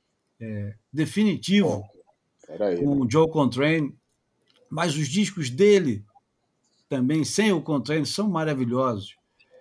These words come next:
Speaker 1: Enfim, ele, esse camarada, o Cravo, sabia tudo de música, e você vai conhecer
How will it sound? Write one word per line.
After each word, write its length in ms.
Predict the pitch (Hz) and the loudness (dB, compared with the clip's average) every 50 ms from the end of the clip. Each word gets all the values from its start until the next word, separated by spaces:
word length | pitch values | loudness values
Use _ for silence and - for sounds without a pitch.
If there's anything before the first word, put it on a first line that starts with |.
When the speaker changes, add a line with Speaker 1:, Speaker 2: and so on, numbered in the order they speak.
| _ _ _ _ _ - | _ _ _ _ _ -8
Speaker 1:
Enfim, 480 | 156 151 156 143 - 143 131 127 123 131 | -4 -2 -2 -2 -2 0 0 2 2 2
ele, 380 | 143 160 160 165 165 160 143 - _ - - 165 160 - - | 2 0 0 -2 -4 -6 -8 -12 _ -12 -10 -10 -10 -10 -8
esse 200 | 185 165 151 - | -8 -6 -6 -4
camarada, 580 | - 175 165 156 151 143 135 147 143 139 139 147 | -2 -2 0 2 2 2 4 2 2 2 0 -2
o 60 | 135 - | -4 -2
Cravo, 420 | - 143 147 160 170 160 156 151 - _ _ _ _ _ _ _ | 0 0 2 2 0 -2 -4 -10 -12 _ _ _ _ _ _ _
sabia 400 | - - 156 147 151 180 208 202 185 - _ _ _ _ _ _ _ | -10 -4 -4 -2 -2 -2 -4 -4 -4 -8 _ _ _ _ _ _ _
tudo 300 | - 214 233 240 190 170 156 | -2 0 0 0 -2 -2 0
de 100 | 143 139 | 0 2
música, 440 | 131 135 147 151 139 117 110 117 | 2 2 2 0 0 -2 -4 -8
e 80 | 143 147 | -8 -8
você 160 | - - 185 | -8 -8 -6
vai 140 | 175 185 180 180 | -4 -4 -6 -4
conhecer 520 | - 180 170 156 - - 180 190 190 160 | -4 -6 -4 -4 -4 -4 -4 -4 -4 -6